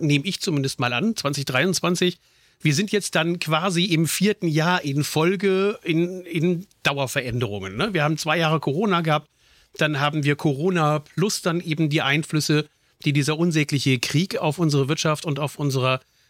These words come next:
unser tägliches Leben hat, dann eigentlich, ähm, gefordert gewesen. Dann haben wir die Energiewende, die dann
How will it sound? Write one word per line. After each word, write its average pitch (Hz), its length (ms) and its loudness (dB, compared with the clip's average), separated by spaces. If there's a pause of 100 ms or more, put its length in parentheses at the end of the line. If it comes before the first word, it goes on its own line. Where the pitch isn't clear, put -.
unser 139 240 -2
tägliches 139 400 -2
Leben 139 360 0
hat, - 240 -4
dann 156 140 0
eigentlich, 151 500 -2
ähm, 143 380 0
gefordert 151 480 -2
gewesen. 156 480 0 (340)
Dann 143 200 0
haben 151 200 0
wir 147 120 2
die 143 140 0
Energiewende, 170 880 2
die 156 100 -6
dann 147 280 0